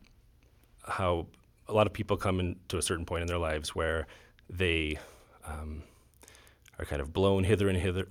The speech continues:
thither by random stuff that happens, and they seek greater integrity, greater centeredness, greater, like, foundation. So they, they,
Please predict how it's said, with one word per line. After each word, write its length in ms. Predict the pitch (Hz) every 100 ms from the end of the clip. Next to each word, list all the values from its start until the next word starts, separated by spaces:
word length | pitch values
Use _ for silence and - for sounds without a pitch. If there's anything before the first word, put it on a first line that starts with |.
| -
thither 400 | 95 92 87 87
by 380 | 87 87 85 85 - - - _ - _ _ - - - 98
random 500 | 98 92 85 82 -
stuff 340 | - - 92
that 120 | - 87
happens, 520 | 80 82 80 76 - -
and 120 | 87
they 200 | 85 80 -
seek 480 | - 120 101 - - - - _ -
greater 520 | 90 92 90 95 85 - - _ _ _ _ _ -
integrity, 460 | 95 90 85 82 76
greater 260 | 87 80
centeredness, 720 | - - 85 78 71 73 69 -
greater, 300 | 78 78 76 -
like, 200 | 80 76
foundation. 800 | - - 80 78 78 - 76 76 - - -
So 180 | - 95
they, 300 | 87 80 - -
they, 180 | 87